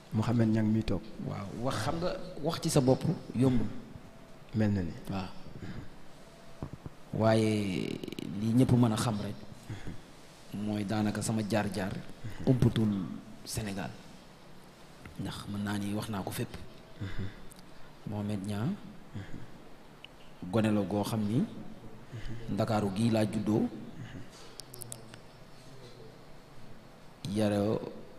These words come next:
Speaker 2: Ñaari Tali, màggee Grand Dakar, xemmelu ko Touba.
Speaker 1: Ndeysaan.
Speaker 2: Loolu nag, su ma ko waxee, mooy sama papa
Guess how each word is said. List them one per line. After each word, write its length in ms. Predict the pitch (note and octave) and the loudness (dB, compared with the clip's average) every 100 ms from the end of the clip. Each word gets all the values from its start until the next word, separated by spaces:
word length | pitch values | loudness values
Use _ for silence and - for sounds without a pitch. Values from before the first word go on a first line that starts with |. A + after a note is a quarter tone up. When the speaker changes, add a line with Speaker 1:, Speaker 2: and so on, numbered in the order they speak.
| - - | -14 -4
Speaker 2:
Ñaari 240 | G#2 G#2 G2+ | 0 0 0
Tali, 240 | G2+ G#2+ D#3+ - - - G#2 G#2 G#2 - - - - - - - - - F#2+ | -2 -2 -6 -12 -12 -8 -6 -6 -6 -8 -16 -16 -16 -14 -14 -14 -16 -8 -2
màggee 380 | G#2 G2 G2 F#2+ | 0 0 -2 -2
Grand 220 | G2+ F#2+ | 0 -2
Dakar, 240 | F2+ F2+ - - - - - A2 - A2 - - - - - - - | -2 -4 -6 -10 -14 -16 -10 -8 -6 -8 -10 -14 -16 -16 -16 -10 -2
xemmelu 340 | A2 A2+ G#2+ | 2 6 6
ko 180 | G#2 G#2+ - | 4 0 -2
Touba. 280 | A2 F#2 - - - - - - - - - | -2 -2 -6 -12 -16 -18 -18 -18 -18 -16 -10
Speaker 1:
Ndeysaan. 340 | D#2+ D#2 - - - - - - - | -6 -6 -8 -12 -14 -14 -14 -6 6
Speaker 2:
Loolu 180 | A#2+ | 10
nag, 80 | A#2+ | 10
su 80 | B2+ | 8
ma 100 | B2 | 4
ko 80 | A#2+ | 6
waxee, 200 | A2+ A#2 | 6 6
mooy 240 | A2+ A#2+ F#3+ - - - - - - - - - - - - - - - - - - - | 6 6 4 -2 -14 -12 -10 -6 -6 -8 -16 -18 -20 -20 -18 -18 -16 -16 -16 -20 -20 -12
sama 300 | - A2+ A2 | -2 2 4
papa 320 | A2 G#2 A#2+ | 6 6 6